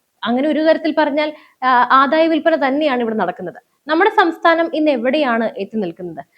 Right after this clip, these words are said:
ആറ് ലക്ഷം കോടിയുടെ കടക്കെണിയിൽ. ഒരു വശത്ത് സംസ്ഥാനത്തിന്റെ ഖജനാവ് ശൂന്യം, മറുവശത്ത് പുതിയ നിറം പിടിച്ച വാഗ്ദാനങ്ങൾ.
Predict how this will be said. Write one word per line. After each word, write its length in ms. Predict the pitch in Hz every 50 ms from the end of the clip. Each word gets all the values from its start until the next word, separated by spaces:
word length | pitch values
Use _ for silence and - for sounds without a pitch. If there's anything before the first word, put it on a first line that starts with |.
| _ _ - 233
ആറ് 440 | 254 262 285 311 330 349 339 285 254
ലക്ഷം 300 | 233 247 - - 285 254
കോടിയുടെ 400 | 226 226 220 226 208 190 220 220 - - 254
കടക്കെണിയിൽ. 560 | 254 254 285 285 - 294 226 185 135 - - _ _ _ _ _ _ -
ഒരു 140 | 240 285 269
വശത്ത് 300 | 285 311 311 302 - 339
സംസ്ഥാനത്തിന്റെ 720 | 330 320 269 254 - - 302 294 302 294 302 285 294 285
ഖജനാവ് 540 | 240 247 240 214 269 262 277 294 285 302
ശൂന്യം, 420 | 285 285 - 220 220 220 240 330 403 - _ _ _ -
മറുവശത്ത് 480 | 240 254 262 302 320 330 330 330 330 359 349 349
പുതിയ 280 | 285 277 233 269 302 320
നിറം 340 | 302 285 254 240 277 277
പിടിച്ച 260 | 262 302 277 277 - 330
വാഗ്ദാനങ്ങൾ. 680 | 330 302 233 220 - - 214 247 226 202 175 165 160